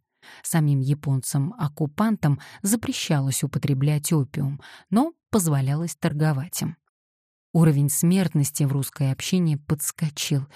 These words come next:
из-за абортов, вооруженных нападений и алкоголизма. И все же, несмотря на неблагоприятную обстановку, на протяжении тысяча девятьсот тридцатых годов продолжала работать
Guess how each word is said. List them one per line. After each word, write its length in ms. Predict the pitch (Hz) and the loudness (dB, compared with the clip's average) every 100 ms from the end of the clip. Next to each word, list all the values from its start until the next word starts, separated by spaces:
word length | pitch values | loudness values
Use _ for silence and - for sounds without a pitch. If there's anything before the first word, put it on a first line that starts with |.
| - - | -12 -4
из-за 420 | 147 127 135 127 | -2 0 -2 -2
абортов, 560 | 127 151 196 - 208 - - - | -2 -2 -2 -4 -8 -10 -16 -2
вооруженных 760 | 160 151 139 131 135 123 - | 2 2 2 0 0 -2 -4
нападений 760 | 131 - 135 123 147 156 160 - | -4 -2 -4 -2 0 0 -2 -2
и 100 | 147 | -2
алкоголизма. 880 | 135 127 - 139 147 151 135 151 160 - _ _ _ _ _ _ | -2 -2 -4 0 2 2 0 -4 -8 -10 _ _ _ _ _ _
И 100 | 156 | -2
все 320 | 127 - 233 233 | 0 0 -2 0
же, 180 | 220 - - - - | -4 -6 -14 -8 -2
несмотря 500 | 196 226 - 269 277 | 2 0 0 -4 -2
на 160 | 196 | 0
неблагоприятную 1120 | 151 165 160 147 147 147 151 147 143 147 127 123 | 2 0 0 0 -2 -2 -2 -2 -2 -2 -4 -4
обстановку, 840 | - - 131 139 190 - 196 175 - - 175 | -6 -4 0 0 -2 -2 -6 -6 -10 -4 0
на 100 | 185 | 2
протяжении 720 | 196 196 156 196 202 165 147 | 2 0 2 0 2 0 0
тысяча 320 | 202 - 180 | -2 -4 -2
девятьсот 420 | 156 160 - 196 | 0 -2 -2 -4
тридцатых 500 | 180 151 190 175 151 | -4 -2 -4 -2 -2
годов 600 | 143 143 147 220 - - | 0 0 0 -2 -2 -10
продолжала 720 | - 170 151 147 156 160 135 139 | -2 0 2 0 0 0 0 0
работать 560 | 143 147 220 208 - | 0 2 0 0 -4